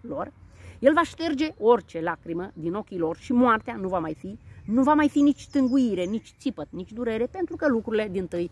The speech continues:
au trecut. Vin eu la tine și șterg eu lacrima.” Cuvântul lui Dumnezeu. Cel ce se sedea, sedea pe scaunul de domnie a zis: „Iată, eu fac toate lucrurile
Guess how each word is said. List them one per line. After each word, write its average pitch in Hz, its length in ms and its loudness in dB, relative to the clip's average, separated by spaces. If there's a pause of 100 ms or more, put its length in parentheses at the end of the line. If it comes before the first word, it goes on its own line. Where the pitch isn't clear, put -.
(140)
au 156 280 -2
trecut. - 300 -10 (280)
Vin 262 360 2
eu 185 320 2
la 160 140 -8
tine 175 260 -10
și 156 240 -16
șterg 214 420 -10
eu 170 200 0 (180)
lacrima.” 147 560 -2 (180)
Cuvântul 185 580 2
lui 165 220 -4 (120)
Dumnezeu. 156 320 -8 (520)
Cel 392 200 0
ce 403 140 -4
se 330 140 2
sedea, 208 420 2
sedea 208 460 2 (100)
pe 175 200 -4 (240)
scaunul 156 480 2
de 170 100 -2
domnie 185 380 0
a 156 140 -2
zis: 175 320 -8
„Iată, 302 340 2
eu 320 80 0
fac 285 200 0
toate 247 240 -2
lucrurile 214 480 -2